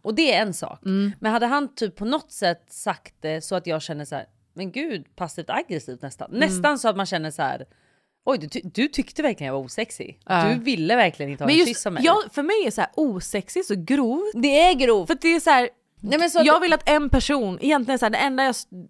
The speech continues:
Speaker 2: det enda jag bryr mig om ska tycka att jag är sexig är min
Speaker 1: Mm.
Speaker 2: flickvän.
Speaker 1: Ja, det är klart.
Speaker 2: Så när hon bara, "Det är så osexigt", jag bara, <gasps>
Speaker 1: Ja, men jag fattar. Nej, men så det köper jag.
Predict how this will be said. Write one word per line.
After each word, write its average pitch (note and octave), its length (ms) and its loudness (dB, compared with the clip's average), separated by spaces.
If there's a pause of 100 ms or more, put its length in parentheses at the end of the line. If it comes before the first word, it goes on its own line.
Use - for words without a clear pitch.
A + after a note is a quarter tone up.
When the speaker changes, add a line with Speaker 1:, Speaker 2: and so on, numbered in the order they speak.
(260)
Speaker 2:
det A#3+ 180 0
enda D4+ 280 2
jag C#4+ 100 4
bryr C4+ 160 0
mig G#3+ 140 -2
om G3 340 -2
ska - 140 -10
tycka G#3 260 -6
att D#3+ 80 -6
jag D#3 100 -4
är D#3 40 -6
sexig F3+ 480 -10
är E3 180 0
min C3+ 80 -2
Speaker 1:
Mm. D#3 100 -4
Speaker 2:
flickvän. F#3 460 -4
Speaker 1:
Ja, F#3 160 -8
det F#3+ 60 -6
är F#3 40 -8
klart. D#3+ 240 -12
Speaker 2:
Så A#3 120 0
när B3 100 4
hon C4+ 280 2
bara, F#3+ 320 6
"Det F#3+ 120 -2
är A#3 60 0
så G#3 140 -4
osexigt", F#3+ 420 -6
jag F3+ 100 -2
bara, D#3+ 100 -2 (580)
<gasps> - 400 2
Speaker 1:
Ja, A3+ 80 0
men C4 100 4
jag C4 120 4
fattar. A#3 400 4 (560)
Nej, C#4 120 0
men D4+ 80 0
så D4 100 -4
det E4 240 -2
köper D#4 320 2
jag. - 220 -6